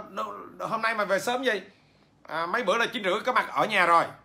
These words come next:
À, hôm nay mãi cho đến gì ạ? À? Gần mười giờ mới có mặt ở nhà. Tư duy đang bị đóng đinh. Đó thầy ha. Đúng rồi.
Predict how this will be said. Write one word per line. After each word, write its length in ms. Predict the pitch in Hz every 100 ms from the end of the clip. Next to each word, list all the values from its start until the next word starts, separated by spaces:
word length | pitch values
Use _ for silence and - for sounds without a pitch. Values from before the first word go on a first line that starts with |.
| _ _ _ _ _
À, 320 | - 139 147
hôm 220 | 143 202
nay 160 | 208 202
mãi 800 | 175 139 147 185 254 302 311 302
cho 100 | 226
đến 240 | 190 190 240
gì 140 | 196
ạ? 120 | 151
À? 100 | 120 - _ _ _ _ 120 127 143 143
Gần 240 | 190 202
mười 120 | 208
giờ 160 | 196 202
mới 160 | 202
có 300 | 220 247 247 233 - -
mặt 280 | 175 165 151
ở 80 | -
nhà. 280 | 190 165 127
Tư 200 | - 214
duy 220 | 190 214 208
đang 280 | 196 196
bị 140 | 156 143
đóng 240 | 175 226
đinh. 300 | 214 190 139 - _ _ -
Đó 260 | 151 202 233
thầy 140 | 160
ha. 220 | 165 208
Đúng 260 | 175 214 294
rồi. 220 | 294 175